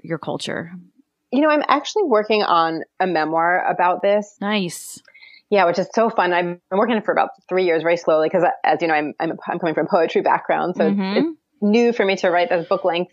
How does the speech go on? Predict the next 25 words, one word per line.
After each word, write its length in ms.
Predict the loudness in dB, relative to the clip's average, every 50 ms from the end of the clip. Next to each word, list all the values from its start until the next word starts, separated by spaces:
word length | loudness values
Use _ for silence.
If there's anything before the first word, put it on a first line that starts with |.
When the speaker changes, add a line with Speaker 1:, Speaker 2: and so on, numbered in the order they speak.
| _ _ -6
Speaker 2:
um, 260 | -4 -2 0 0 0 0
nonfiction, 680 | 0 0 0 0 -2 -4 -4 -4 -6 -4 -2 -2 -2 0
and 200 | 0 0 -2 -4
it's 140 | -4 _ 0
really 200 | 2 4 4 2
fun 220 | 2 2 0 0 0
and 80 | -2 0
challenging, 440 | 0 2 2 2 2 2 2 2 2
but 120 | 2 0
it's 140 | -2 -2 0
been 260 | 0 2 2 4 2
making 300 | 2 0 0 0 -2 -2
me 120 | 0 -2 -2 0
think 220 | 0 -2 -2 0 -2 -2
about 260 | 0 2 2 2 2 0
it 140 | -2 -2 -2
from 140 | -2 -4 -2
a 40 |
distance. 540 | -2 -2 -4 -4 -4 -6 -6 -4 -4 -4 -6 _ _ _ _ _ _ _ _ _ -20 _ _ _ _ _ _ _ _ -2
And 160 | 0 2 2 2
I, 80 | 0 -2 -4 -12 _ _ 0
I 160 | 0 0 0
think, 260 | -2 -2 -2 -2 -2 -6 -10 -12 _ _ _ _ _ _ _ _ _ _ _ _ _ _ _ _ _ -8
I 80 | -4 -2
mean, 180 | 0 2 0